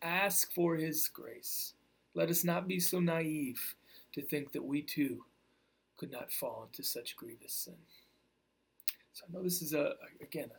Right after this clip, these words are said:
it's a sobering passage. It was a sobering text and,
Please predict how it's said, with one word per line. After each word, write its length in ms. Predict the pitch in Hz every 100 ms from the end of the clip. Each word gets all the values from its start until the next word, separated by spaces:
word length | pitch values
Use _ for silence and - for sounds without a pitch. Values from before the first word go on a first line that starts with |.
| -
it's 160 | - -
a 60 | -
sobering 460 | - 185 180 180
passage. 560 | 170 160 156 - 156 -
It 60 |
was 160 | - -
a 60 | -
sobering 580 | - 147 151 165 156
text 580 | 151 147 135 - - - _ _ _ _ _ - - - _
and, 580 | - 127 135 123 123 127